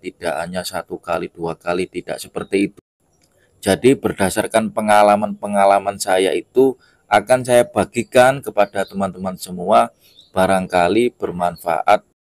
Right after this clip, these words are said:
bagi teman-teman di dunia perayaman.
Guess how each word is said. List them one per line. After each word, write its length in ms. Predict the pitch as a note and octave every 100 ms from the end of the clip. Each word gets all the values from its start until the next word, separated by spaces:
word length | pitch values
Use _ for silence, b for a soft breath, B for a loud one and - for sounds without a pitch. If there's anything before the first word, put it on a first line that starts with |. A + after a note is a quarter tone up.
| _
bagi 320 | F2+ E2+ G#2+ G#2
teman-teman 640 | F#2+ F#2+ F2+ F#2 G#2 B2
di 160 | G#2 F2+
dunia 320 | F2 F2+ F#2
perayaman. 800 | - - E2 E2 - F2 E2